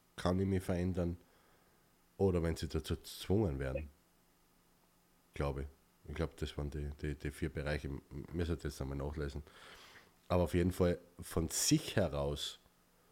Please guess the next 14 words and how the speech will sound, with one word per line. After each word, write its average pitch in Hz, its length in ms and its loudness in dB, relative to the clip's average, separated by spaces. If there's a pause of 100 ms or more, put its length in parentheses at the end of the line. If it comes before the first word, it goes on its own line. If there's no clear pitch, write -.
(2250)
uns 98 260 2
geht's - 340 0
allen 98 240 4
so 98 220 0
gut, 101 360 2
wer, 87 240 2
wer, 85 200 -4 (420)
das - 180 0
bisschen 110 340 2
Jammern, 92 540 4 (1300)
was 87 260 0
da 95 80 4
alle 92 300 6
tun, 90 380 4